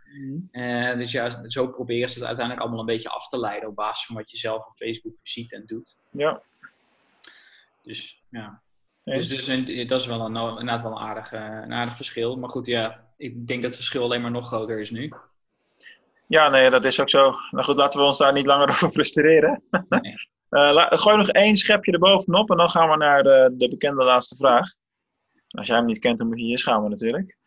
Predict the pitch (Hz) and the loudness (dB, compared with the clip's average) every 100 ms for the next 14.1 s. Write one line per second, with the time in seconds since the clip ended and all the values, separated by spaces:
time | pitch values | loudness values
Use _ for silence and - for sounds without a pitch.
0 | _ - - 151 175 175 175 196 190 190 | _ -20 -6 2 4 4 4 4 6 4
1 | 175 156 156 214 185 220 190 143 160 - | 4 4 6 4 6 6 6 6 4 0
2 | 160 139 120 127 165 - - 160 180 180 | -4 -4 -2 -2 -2 -4 0 4 4 4
3 | 120 101 117 131 147 147 143 135 131 - | 2 2 -2 -4 -2 -2 2 4 4 0
4 | _ - 127 - 143 139 - 131 127 127 | _ -10 -8 2 4 4 2 -4 -2 2
5 | 123 123 120 156 127 - 139 131 - - | 4 4 2 -2 -4 -2 0 0 -2 0
6 | 180 185 139 123 120 120 120 120 123 117 | 0 2 0 0 0 0 0 0 -2 -2
7 | 117 117 131 220 262 - - - 127 156 | -2 0 0 -2 -4 -14 -14 -12 -2 4
8 | 151 147 131 _ _ - 113 123 123 120 | 6 6 2 _ _ -10 0 0 2 2
9 | 135 160 147 143 165 - 127 117 127 127 | 2 2 2 2 2 2 4 4 2 -2
10 | 120 131 151 147 151 117 117 135 139 135 | 0 0 0 -2 -2 -4 -6 -2 -2 -2
11 | 135 131 135 190 _ _ - - _ _ | -6 -6 -6 -6 _ _ -20 -20 _ _
12 | - - - 165 175 170 147 143 131 117 | -14 -8 -4 0 0 0 0 -2 -4 -6
13 | 113 117 113 139 143 135 127 127 127 127 | -4 -2 2 2 4 4 6 6 2 -6
14 | - | -8